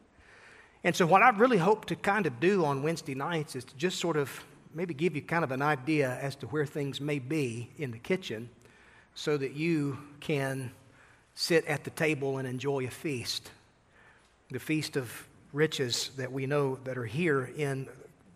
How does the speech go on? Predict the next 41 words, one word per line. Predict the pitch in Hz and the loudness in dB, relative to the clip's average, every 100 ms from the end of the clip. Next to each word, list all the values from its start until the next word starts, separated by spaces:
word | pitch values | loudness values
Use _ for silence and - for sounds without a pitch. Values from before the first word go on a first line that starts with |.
| 139 | -2
God's | 147 143 143 | 2 2 0
own | 143 135 139 | -4 -4 0
Word. | 170 139 113 - - _ _ _ _ _ _ _ _ - - - - - _ | 0 0 -4 -14 -20 _ _ _ _ _ _ _ _ -20 -20 -20 -20 -20 _
And | 151 151 | 0 2
a | 147 | 6
lot | 175 | 6
of | 175 | 6
folks, | 170 170 - | 4 2 2
they | 147 | 0
begin | 131 156 147 | 2 2 4
reading | 165 185 160 | 4 2 0
the | 135 | 2
Bible, | 143 165 165 | 4 4 0
and | 123 | -2
sometimes | - 160 160 160 143 | 0 2 2 2 0
they | 160 | -2
do | 180 196 | -2 0
get | 170 | -2
to | 160 | -2
Leviticus | 139 123 139 151 180 170 | -6 -2 -2 -2 -8 -8
or | 120 135 | -4 -2
other | 156 147 | -2 -2
passages, | 156 147 - 151 170 160 - | -2 -2 -2 -4 -6 -6 -6
and | 127 | -4
they | 135 | -2
just, | 135 139 - - - - - _ | 0 -2 -4 -10 -20 -20 -20 _
they | 139 | -4
get | 143 156 | -4 -2
discouraged | 135 - 170 165 165 - | -4 4 6 6 4 0
for | 156 | -4
whatever | 135 156 143 143 | 0 0 2 0
reason. | 156 160 160 151 139 - - _ _ - - 127 | 0 0 -2 -6 -10 -18 -20 _ _ -20 -12 -4
Life | 139 151 - | 0 0 0
gets | 151 - | -2 -2
busy, | 120 113 160 - 160 151 - - - - - - - _ | -6 0 0 2 -2 -4 -12 -20 -20 -20 -20 -20 -20 _
and, | 131 131 131 139 | -6 -4 -4 -4
and | 135 | -2
we've | 135 151 | 0 2
all | 208 | 2
been | 139 143 127 | 2 0 0
there. | 127 143 | -2 -2